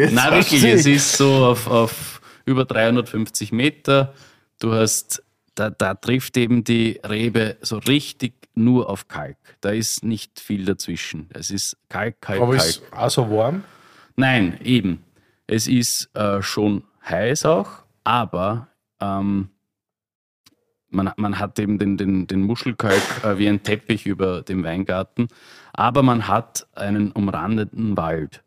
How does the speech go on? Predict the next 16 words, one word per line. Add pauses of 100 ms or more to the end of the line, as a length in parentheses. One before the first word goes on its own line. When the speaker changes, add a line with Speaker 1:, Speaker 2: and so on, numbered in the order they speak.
(100)
Speaker 2:
und
dieser
umrandende
Wald (300)
sorgt
für (760)
kalte
Luft (320)
und (280)
dadurch
ist
immer
so
ein
Wechselspiel,
kalt-warm.